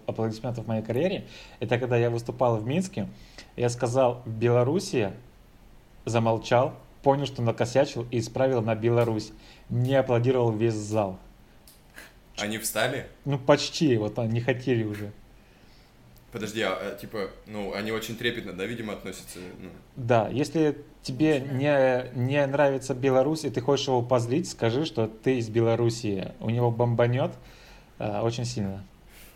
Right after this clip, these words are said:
Speaker 2: <laughs> Я надеюсь, что мне никогда не придётся так делать.
Speaker 3: Это мы можем добавить в рубрику полезных советов, как разозлить белоруса.
Speaker 1: Да.
Speaker 2: Слушай, Паш, э, смотри, э, у меня есть один вопрос, который меня давно волнует. А сколько раз в год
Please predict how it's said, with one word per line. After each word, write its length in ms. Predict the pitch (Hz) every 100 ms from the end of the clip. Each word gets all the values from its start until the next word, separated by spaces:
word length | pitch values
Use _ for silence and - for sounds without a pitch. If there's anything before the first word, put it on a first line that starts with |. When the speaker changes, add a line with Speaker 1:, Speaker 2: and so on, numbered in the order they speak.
| -
Speaker 2:
<laughs> 480 | 175 - - - -
Я 180 | 160 110
надеюсь, 280 | 107 113
что 120 | 110 107
мне 140 | 107
никогда 260 | 107 113 110
не 80 |
придётся 420 | 101 95 92 92 -
так 140 | 92
делать. 200 | 92 92 127 - - - - -
Speaker 3:
Это 200 | 240 247
мы 120 | 240
можем 240 | 247 254 233
добавить 340 | 220 240 214
в 60 | 214
рубрику 340 | 202 214 -
полезных 380 | 202 202 196 190
советов, 360 | 208 196 190 - -
как 120 | 208 220
разозлить 360 | 196 - 208
белоруса. 520 | 196 190 185 190 - 202 - - -
Speaker 1:
Да. 320 | 127 113 113 110 - - - -
Speaker 2:
Слушай, 340 | - 147 104
Паш, 320 | 98 107 87 -
э, 300 | - 95 95 92 -
смотри, 480 | - 113 120 98 -
э, 360 | - 95 90 90 65
у 100 | -
меня 180 | 110 120
есть 320 | 120 123 - 78 92
один 200 | 95 110
вопрос, 340 | 104 98 131 -
который 280 | - 104 98
меня 180 | 101
давно 220 | 98 98 110
волнует. 300 | 101 135 120
А 60 |
сколько 320 | - 143 -
раз 200 | 135 123
в 80 | 90
год 280 | 92 143 -